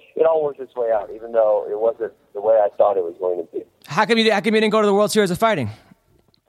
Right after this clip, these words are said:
Speaker 1: Um, you know, when I looked at the offers,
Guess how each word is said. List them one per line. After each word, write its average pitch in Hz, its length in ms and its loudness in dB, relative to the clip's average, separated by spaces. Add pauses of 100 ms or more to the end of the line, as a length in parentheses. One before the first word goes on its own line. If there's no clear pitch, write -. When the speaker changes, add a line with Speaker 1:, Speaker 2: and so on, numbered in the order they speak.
(1300)
Speaker 1:
Um, 180 680 2 (1700)
you 131 120 -2
know, 151 80 4
when 160 160 2
I - 20 4
looked 147 220 -2
at 160 120 -8
the 131 80 -4
offers, 131 600 -4